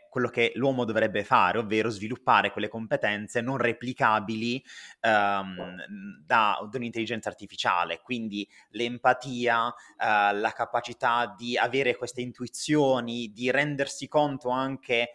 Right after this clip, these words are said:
di fare i vari collegamenti degli argomenti in base alla propria esperienza, quindi non in base all'esperienza magari fornita da, eh, altre risorse. Eh, per questo ti chiedo una cosa, tu ti occupi in questo momento, mi dicevi, di, eh, di aziende, e hai detto una frase bellissima prima che è stata:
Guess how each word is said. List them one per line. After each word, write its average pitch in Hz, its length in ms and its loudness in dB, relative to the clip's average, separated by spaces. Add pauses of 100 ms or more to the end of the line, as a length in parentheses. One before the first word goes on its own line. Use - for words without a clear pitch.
(160)
di 110 120 -16
fare 139 220 6
i 135 60 2
vari 151 240 6
collegamenti 135 540 0
degli 123 160 2
argomenti 135 840 -2
in 135 120 -6
base 139 240 6
alla 127 100 2
propria 147 340 2
esperienza, 101 720 -2
quindi 104 200 -14
non 117 140 -10
in 107 100 -12
base 104 400 0
all'esperienza 101 800 -4
magari 104 420 -2
fornita 107 540 -4
da, 107 260 4 (360)
eh, 98 120 -2
altre 120 380 0
risorse. 92 680 -6 (360)
Eh, 110 280 0
per - 140 0
questo 151 220 0
ti 127 120 -10
chiedo 135 260 0
una 120 160 -4
cosa, 98 580 -2 (200)
tu 202 340 -2
ti 147 100 0
occupi 131 380 2
in 131 100 0
questo 127 220 -4
momento, 117 420 0
mi 113 120 -6
dicevi, 117 720 -2
di, 110 380 -4
eh, 92 220 -2
di 110 140 -4
aziende, 95 640 -2
e - 80 -2
hai 208 60 6
detto 156 200 0
una 127 120 -6
frase 143 320 -2
bellissima 120 560 -6
prima 101 300 -8
che - 80 -4
è 180 40 0
stata: 110 640 -4